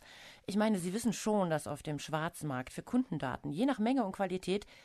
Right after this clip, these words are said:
Millionen Euro fällig sind, die die Firmen übrigens anstandslos bezahlen. Ich sehe deren Chefs schon vor mir, wie sie bei einer Summe von fünfzigtausend Euro Schweißperlen auf der Stirn bekommen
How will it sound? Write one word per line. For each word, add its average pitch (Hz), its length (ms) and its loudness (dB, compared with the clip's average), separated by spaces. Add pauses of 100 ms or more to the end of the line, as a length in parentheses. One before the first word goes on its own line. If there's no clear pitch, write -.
(120)
Millionen 185 600 6
Euro 156 300 4
fällig 202 360 -2
sind, 254 220 2 (300)
die 202 80 0
die 175 100 -2
Firmen 269 480 2
übrigens 175 540 -4
anstandslos 233 880 -2
bezahlen. 165 640 -4 (640)
Ich - 160 -8
sehe 202 260 2
deren 175 260 2
Chefs - 340 -2
schon 147 220 -2
vor 165 260 -2
mir, 135 300 0
wie 135 100 -8
sie 139 120 -4
bei 143 180 0
einer 143 240 0
Summe 156 320 -2
von 123 180 -6
fünfzigtausend 156 920 -6
Euro 160 240 -2
Schweißperlen 131 920 -6
auf 123 140 -6
der 139 140 -8
Stirn 151 260 -4
bekommen 175 340 -2